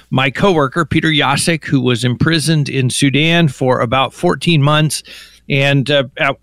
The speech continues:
one point, Peter was actually imprisoned with isis fighters who had been arrested there in Sudan. So he was in a, a very dangerous situation. These are, are radical Muslims. Uh,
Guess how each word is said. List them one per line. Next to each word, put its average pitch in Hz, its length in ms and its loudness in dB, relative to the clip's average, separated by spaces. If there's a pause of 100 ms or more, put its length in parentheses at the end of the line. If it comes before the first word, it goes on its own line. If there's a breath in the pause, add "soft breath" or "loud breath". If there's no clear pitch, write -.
(120)
one 160 240 2
point, 170 300 0
Peter 170 260 -2
was 143 160 0
actually 151 380 -2
imprisoned 156 540 0
with 127 200 -2
isis 175 460 -2
fighters 180 520 0
who 143 140 0
had 123 140 0
been 131 140 0
arrested 139 520 -2
there 156 220 2
in 143 100 2
Sudan. 151 480 0
So 131 200 -2
he 170 180 -2
was 156 200 2
in 156 220 2 (340 loud breath)
a, 165 60 0
a 147 180 0
very 135 240 2
dangerous 170 640 2
situation. 160 840 -2 (260 loud breath)
These 135 340 2
are, 143 240 2
are 131 240 2
radical 165 540 0
Muslims. 160 720 0
Uh, 135 340 -4